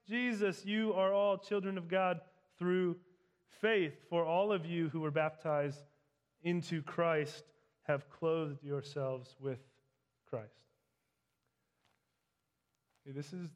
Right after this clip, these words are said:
the doctrine of union with Christ that teaches all of the blessings of salvation, forgiveness of sins, adoption into God's family, justification, sanctification, glorification. All of those things come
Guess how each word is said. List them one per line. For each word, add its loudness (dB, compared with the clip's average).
the -6
doctrine -6
of -2
union -2
with -6
Christ -4
that -16
teaches -6
all 0
of -2
the -2
blessings -4
of -4
salvation, 0
forgiveness -6
of -8
sins, -4
adoption -2
into -2
God's -2
family, 0
justification, -4
sanctification, -4
glorification. 0
All 4
of 0
those 0
things 0
come 2